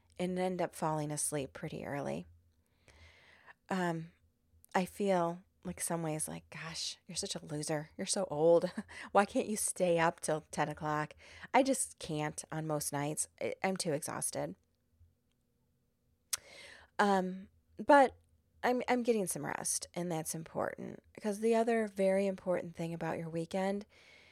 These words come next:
is you need to rest, you need to relax, you need to do things for you so that you can continue to service your clients, customers, your staff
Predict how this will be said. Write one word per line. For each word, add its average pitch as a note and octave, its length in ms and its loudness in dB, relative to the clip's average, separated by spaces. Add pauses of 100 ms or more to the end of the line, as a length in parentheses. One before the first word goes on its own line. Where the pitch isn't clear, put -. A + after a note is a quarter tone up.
(140)
is E3+ 180 -2
you G3 100 0
need F#3 320 -2
to - 160 -4
rest, D3 600 -6
you E3 120 -8
need E3 180 -4
to - 140 -2
relax, D3 840 -4 (340)
you F3 120 -6
need F3+ 280 -2
to G3 100 -4
do F3+ 200 -2
things E3 340 -6
for - 140 -12
you F3 580 0 (340)
so F3+ 220 2
that F3 280 2 (160)
you G3+ 320 -2
can E3+ 560 -4 (500)
continue F#3 760 -2
to - 180 -8
service E3+ 800 -2 (760)
your E3+ 160 2
clients, E3+ 760 -4 (200)
customers, E3 880 -4 (760)
your F3 140 -2
staff E3 840 0